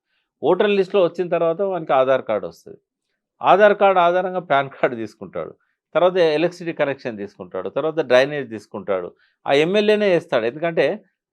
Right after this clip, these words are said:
వాస్తవంగా ఓట్లు బంగ్లాలో ఉన్న వాళ్ళు తక్కువగా వేస్తారు, వంద మందిలో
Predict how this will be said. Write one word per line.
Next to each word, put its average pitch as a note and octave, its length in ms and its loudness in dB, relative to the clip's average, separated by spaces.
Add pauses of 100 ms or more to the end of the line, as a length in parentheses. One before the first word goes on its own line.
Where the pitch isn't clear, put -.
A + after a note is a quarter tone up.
(120)
వాస్తవంగా G3+ 460 2
ఓట్లు G3+ 420 4
బంగ్లాలో F3 540 4
ఉన్న E3 160 -4
వాళ్ళు E3 340 0
తక్కువగా C#3 360 -4
వేస్తారు, - 340 -12 (240)
వంద B2+ 200 0
మందిలో D#3 320 -4